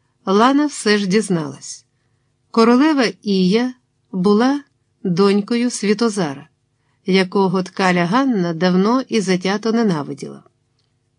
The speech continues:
«Це давній звичай», говорила годувальниця, аж зубами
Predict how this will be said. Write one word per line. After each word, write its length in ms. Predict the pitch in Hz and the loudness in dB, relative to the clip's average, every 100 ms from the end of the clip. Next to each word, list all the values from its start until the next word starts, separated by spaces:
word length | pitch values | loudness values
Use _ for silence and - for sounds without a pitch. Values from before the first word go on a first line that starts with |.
| _ _ | _ _
«Це 240 | - 220 190 | -2 0 2
давній 480 | 202 262 262 214 | 4 4 4 2
звичай», 720 | 180 175 180 175 - 165 165 - _ - | 2 2 0 0 -4 -8 -10 -14 _ -6
говорила 460 | 190 185 180 170 170 | -2 2 2 2 0
годувальниця, 800 | 165 170 208 226 185 - 131 151 _ _ _ _ - | 0 0 0 -2 -4 -6 -12 -14 _ _ _ _ 0
аж 200 | 196 180 | 0 0
зубами 840 | 165 202 190 202 196 190 190 | 0 0 2 4 2 0 0